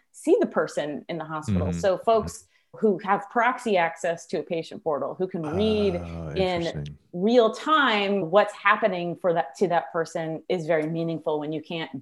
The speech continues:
Speaker 1: be right next to them every day. So
Speaker 2: Yeah.
Speaker 1: that will be interesting.
Speaker 2: Oh, I, I didn't think about that application. So in researching about you, I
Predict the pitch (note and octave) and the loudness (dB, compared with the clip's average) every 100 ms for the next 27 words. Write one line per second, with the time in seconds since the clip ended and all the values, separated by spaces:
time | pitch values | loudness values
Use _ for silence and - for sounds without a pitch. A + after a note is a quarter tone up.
0 | _ G3 F3 D3+ G2+ D3 - A#2 B2+ A#2 | _ -2 2 0 0 -8 -8 -8 -8 -8
1 | F#2+ E2 E2 E2+ D#2+ D2+ - F#3+ D#3+ D#3 | -4 0 2 2 2 2 0 0 -4 -6
2 | D#3+ - - - - _ _ _ _ _ | -10 -14 -10 -12 -14 _ _ _ _ _
3 | _ _ - G2 F#2 E2 D2+ D#2 F2 F#2 | _ _ 0 2 4 2 0 -2 -2 -2
4 | - G2 G#2 D#2+ F#2 - E2 D#2 D#2+ D#2 | 0 0 0 0 -2 -2 -2 -2 -2 -2
5 | E2 - - E2+ F2+ - D2+ - - - | -2 -4 -4 -2 -2 -4 -6 -8 -6 4
6 | A#2+ A2 G#2 F#2+ _ _ _ _ _ _ | 6 8 6 4 _ _ _ _ _ _
7 | G#2 F#2+ F#2+ A#2 - B2+ - F#2 F2 - | 0 2 4 4 4 2 2 2 0 0
8 | D#2+ F2 F#2 G#2 E2+ E2+ - E2+ | -2 2 2 2 2 0 0 -4